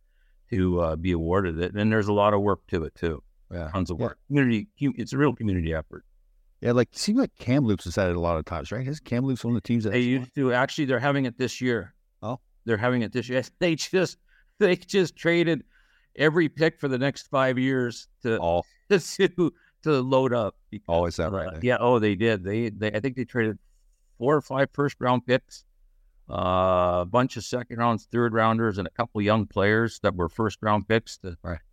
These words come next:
Speaker 1: to get some of these, uh, nineteen, twenty-year-olds, you know,
Speaker 2: Wow.
Speaker 1: that had been drafted off other teams.
Speaker 2: So when you were drafted, was it an eighteen-year-old draft or twenty?
Speaker 1: Twenty.
Speaker 2: What,
Speaker 1: Twenty-year-old. Yeah.
Speaker 2: So you had, uh, what, four years of junior hockey before you were drafted?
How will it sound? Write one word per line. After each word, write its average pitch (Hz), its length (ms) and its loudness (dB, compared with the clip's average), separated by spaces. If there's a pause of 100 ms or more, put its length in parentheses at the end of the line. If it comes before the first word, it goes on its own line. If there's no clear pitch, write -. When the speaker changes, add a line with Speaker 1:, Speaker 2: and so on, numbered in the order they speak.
Speaker 1:
to 104 80 2
get 104 180 2
some 101 160 0
of 95 40 2
these, 90 360 -2 (100)
uh, 92 80 -6
nineteen, 95 500 0
twenty-year-olds, 82 600 -2
you 76 80 -10
know, 76 160 -6
Speaker 2:
Wow. 90 140 -2
Speaker 1:
that 92 100 2
had 82 100 -4
been 82 140 -4
drafted 82 420 -6
off 78 200 -10
other 78 180 -12
teams. 82 260 -10 (320)
Speaker 2:
So - 160 0
when 175 120 4
you 208 80 2
were 214 80 0
drafted, 131 320 0
was 120 160 0
it 120 40 -2
an 113 60 -2
eighteen-year-old 156 480 -2
draft 143 260 -2
or 110 120 -4 (260)
twenty? 110 180 2
Speaker 1:
Twenty. 87 160 0 (360)
Speaker 2:
What, 104 140 -6
Speaker 1:
Twenty-year-old. 82 440 -2 (380)
Yeah. 85 160 -6 (300)
Speaker 2:
So 156 140 -2
you 165 200 2
had, 139 340 0
uh, 117 80 4
what, 113 160 0
four 139 320 -4
years 127 300 0
of 98 80 -10
junior 110 260 -2
hockey 107 220 -6
before 107 280 -2
you 101 120 2
were 92 80 0
drafted? 98 340 -2